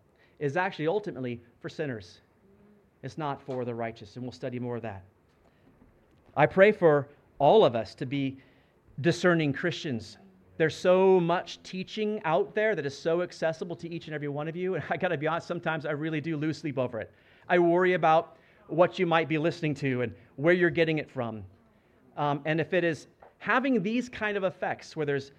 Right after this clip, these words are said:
debates and arguments and wranglings and things, and yet it's not coming from Scripture,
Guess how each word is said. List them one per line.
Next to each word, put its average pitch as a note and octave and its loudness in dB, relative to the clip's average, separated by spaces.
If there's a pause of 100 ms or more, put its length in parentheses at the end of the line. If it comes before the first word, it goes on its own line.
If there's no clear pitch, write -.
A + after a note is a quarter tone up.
(240)
debates - -4
and C#3 -6
arguments E3 -2
and C3+ -4
wranglings E3 -2
and C#3+ -8
things, D#3 -8 (200)
and E3 2
yet F3 0
it's - -8
not A#3 -2
coming A3 -2
from F3 -6
Scripture, A#2+ -4